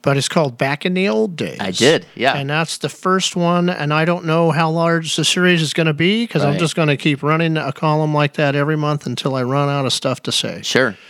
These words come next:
Speaker 1: So, uh, that's kind of, it's kind of a fun read.
Speaker 2: Yeah, it is. I did. I really enjoyed that article, and, um, I think also, uh, one of the things on my list is to read, uh, Doctor Greg Fraser's book about, uh, it's, uh, Clancy Stearns, right?
Speaker 1: Definitely.
Speaker 2: Yeah.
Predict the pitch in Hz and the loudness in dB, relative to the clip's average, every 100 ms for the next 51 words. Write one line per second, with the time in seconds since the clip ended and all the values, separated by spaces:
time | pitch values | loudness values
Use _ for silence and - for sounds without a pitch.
0 | - - _ - 127 117 110 107 104 - | -20 -20 _ -8 -6 -6 -8 -10 -12 -8
1 | - - 294 330 214 - - 175 - 226 | -8 -6 -8 -6 -8 -10 -6 -6 -2 -2
2 | 226 202 156 - 196 180 208 208 107 - | 0 0 0 2 2 0 -2 -4 -8 -12
3 | - 135 156 107 107 127 165 98 101 107 | 0 4 4 0 -2 2 0 0 -2 0
4 | 135 123 107 107 127 131 117 120 120 117 | -2 0 0 0 0 -2 0 0 2 2
5 | 107 113 117 127 123 131 104 98 98 98 | 2 0 -2 -4 -4 -4 -6 -6 -4 -2
6 | 92 92 95 - 98 - 131 113 104 110 | -2 -4 -10 -4 -4 -2 -6 -4 0 0
7 | - 113 101 98 95 95 95 104 101 104 | 0 0 0 0 0 -2 -2 -6 -6 -6
8 | 101 101 98 95 101 101 - _ - _ | -4 -2 -2 -2 0 -2 -4 _ -20 _
9 | - 101 - 101 104 95 87 92 98 - | -6 -6 -4 0 2 2 2 2 0 -4
10 | - 104 98 110 107 - 95 - 104 - | -4 -4 -2 0 0 -2 -6 0 0 -2
11 | - - 90 92 90 - 87 78 71 - | -16 -10 -4 -2 -2 -4 -2 0 -2 -2
12 | - - - 85 - - - 120 117 104 | -10 -8 -8 -6 -6 -10 -4 -2 -2 -6
13 | - 110 80 80 - 104 160 180 180 180 | 0 0 0 -4 -2 0 -2 -2 2 2
14 | 160 127 90 - 98 | 0 -10 -12 -8 -6